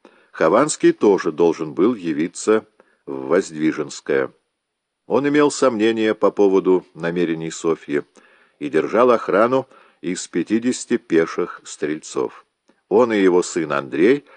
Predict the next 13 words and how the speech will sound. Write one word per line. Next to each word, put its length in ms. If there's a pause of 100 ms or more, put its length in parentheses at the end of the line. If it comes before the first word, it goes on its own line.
(220)
выехали 720 (340)
из 200
Москвы 540
в 100
Воздвиженское 1040 (480)
со 220
своей 580 (180)
охраной. 600 (1200)
Получив 480
информацию 840 (140)
о 140
его 320
приближении 800